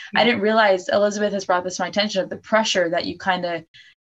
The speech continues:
Speaker 1: um, absentmindedly put on yourself or that you don't realize that you're taking in. And it's like, just hearing, like, you guys talk, like I said, like, the, there's no age limit to anything. Like, especially, there's no age limit on love. I mean, that was
Speaker 2: Yeah, it's
Speaker 1: one of our
Speaker 2: true.
Speaker 1: episodes. <laughs>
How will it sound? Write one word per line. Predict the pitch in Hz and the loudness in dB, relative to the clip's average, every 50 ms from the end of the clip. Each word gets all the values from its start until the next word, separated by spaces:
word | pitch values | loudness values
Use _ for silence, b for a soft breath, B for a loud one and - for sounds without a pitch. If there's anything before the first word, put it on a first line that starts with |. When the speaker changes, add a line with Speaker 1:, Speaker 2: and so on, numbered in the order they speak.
| _ _ _ - | _ _ _ -2
Speaker 1:
um, | 202 202 190 180 180 160 - | 0 2 2 0 0 -2 -2
absentmindedly | - 202 202 - - 214 - 202 180 180 185 185 180 175 180 185 175 165 156 | 0 0 0 0 -2 -4 -2 0 0 0 -2 -4 -6 -6 -6 -6 -6 -8 -8
put | - - 196 - | -4 -2 0 0
on | - 185 180 175 | 0 -2 -2 -4
yourself | 165 165 - - 185 175 170 165 160 - - - - - | -6 -10 -2 0 0 0 0 0 -4 -8 -14 -14 -4 0
or | 202 202 190 180 | 2 2 2 2
that | 185 175 170 - - | 0 0 -2 -2 -4
you | 190 190 156 | -6 -2 2
don't | 202 196 196 190 | 2 2 2 2
realize | 190 185 185 180 185 185 | 0 2 2 0 0 -2
that | - | -6
you're | - 175 170 | -8 -8 -6
taking | - 185 180 180 180 170 170 | -4 -4 -4 -4 -8 -8 -4
in. | 180 180 170 165 | -4 -4 -4 -4
And | 160 165 | -8 -10
it's | 160 - | -6 -4
like, | 180 170 165 165 - B B B B B B | -4 -4 -4 -6 -12 B B B B B B
just | - 214 214 - | -2 -2 -2 0
hearing, | 233 220 214 208 208 | 0 0 0 0 0
like, | 202 185 175 | -2 -2 -4
you | 190 185 | -4 -2
guys | 190 180 170 170 - | -2 -2 -2 -2 -2
talk, | - 170 170 170 170 | 0 0 0 0 0
like | 175 175 175 175 | -4 -10 -10 -10
I | |
said, | 170 - 175 170 | -8 -6 -6 -4
like, | 175 170 170 - | -4 -6 -4 -6
the, | 170 160 160 - | -6 -6 -4 -6
there's | 180 180 170 | -6 -4 -4
no | 202 196 - | -4 -4 -2
age | - - 180 170 175 | -2 -4 -4 -4 -6
limit | 175 170 165 160 - - | -6 -6 -6 -6 -8 -10
to | - - - | -10 -8 -8
anything. | 180 175 175 170 170 165 - - - - - | -8 -8 -8 -8 -10 -10 -10 -10 -14 -14 -12
Like, | - 180 - - | -12 -10 -8 -8
especially, | 202 - 214 208 - - 208 | -2 0 0 0 2 2 0
there's | 202 226 226 | 2 2 2
no | 302 - | 2 2
age | - 240 226 226 | 2 0 2 2
limit | 262 233 226 | 2 4 4
on | 208 185 170 | 2 2 2
love. | 175 196 214 180 165 151 - - _ - | 2 2 2 2 2 -2 -6 -10 _ -10
I | - 185 | -6 -4
mean, | 190 190 190 | -2 0 2
that | - 285 285 | 2 2 2
was | 285 277 - - _ - | 0 -2 -6 -12 _ -6
Speaker 2:
Yeah, | 185 165 143 - 214 - - _ - | -4 -4 -4 -6 -10 -14 -18 _ -14
it's | 208 208 202 | -12 -6 0
Speaker 1:
one | 202 190 | 0 2
of | 190 202 | 4 4
our | 208 214 | 6 6
Speaker 2:
true. | 214 240 | 6 4
Speaker 1:
episodes. | 247 247 233 - 233 196 185 180 170 - - - - | 4 2 2 2 4 4 4 2 0 -2 -8 -10 -4
<laughs> | - | 0